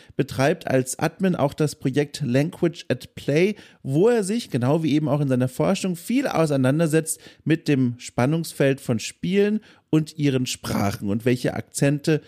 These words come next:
sie nutzen und warum. Und deswegen war er genau die richtige Person für mich, mit mir mal auf Diablo vier genauer draufzuschauen und uns mal die Frage zu stellen, warum sprechen diese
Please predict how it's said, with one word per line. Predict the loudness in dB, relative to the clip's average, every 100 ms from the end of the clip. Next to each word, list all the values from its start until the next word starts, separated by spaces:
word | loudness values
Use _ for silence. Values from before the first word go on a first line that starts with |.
| -12
sie | -4 0
nutzen | 0 0 -4
und | -2 0
warum. | 0 0 -2 -4 -14 _ -2
Und | 0
deswegen | 2 2 2
war | 2
er | 2
genau | 2 0 2 2
die | 0 0
richtige | 0 -2 -4
Person | -2 2 2 0
für | -2
mich, | -2 -4 -2
mit | -4 -2
mir | 0 2 2
mal | 2 0 2 0 0
auf | 0 0 0
Diablo | 0 2 2 0 -2
vier | -2 -2 0 0 -2 -14 -12 -2
genauer | 2 4 4 4 2 0 -6
draufzuschauen | -10 0 0 0 -2 -6 -2 -2 -2 -2
und | -4
uns | -6 -4
mal | -2 -2
die |
Frage | -2 -2 -2 -4
zu | -6
stellen, | -4 0 2
warum | 2 2 0
sprechen | -2 -2 -2 0 -2 -2
diese | -2 0 2 2